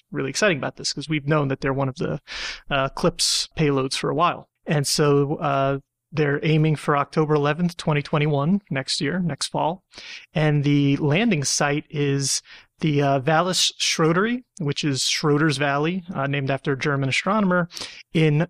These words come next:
the Oceanus Procellarum, which is the sea of, or sorry, ocean of storms. So whenever you look at,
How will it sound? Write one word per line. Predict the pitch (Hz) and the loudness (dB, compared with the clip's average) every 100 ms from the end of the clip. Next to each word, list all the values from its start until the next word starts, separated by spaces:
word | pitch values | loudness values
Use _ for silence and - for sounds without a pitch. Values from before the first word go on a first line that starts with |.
| - | -2
the | 151 143 - | 0 0 0
Oceanus | 165 - 170 160 156 147 - - - | 0 2 2 2 2 2 0 -4 -8
Procellarum, | - 151 - 151 156 139 135 156 160 | -2 -2 0 2 2 0 -4 -10 -6
which | 156 - | -4 -2
is | 143 131 | -4 -2
the | 170 143 | -2 -2
sea | 131 - 170 | 0 0 0
of, | 147 - - | -2 -4 -2
or | 156 | 0
sorry, | - 139 - | 0 -2 0
ocean | 202 - 151 | 0 0 -2
of | |
storms. | - 196 147 131 - - - - _ _ | 0 2 2 0 -6 -6 -12 -20 _ _
So | - 165 143 | -4 0 2
whenever | 151 170 | 2 4
you | 170 | 4
look | 160 170 170 | 4 2 2
at, | 156 156 | 2 0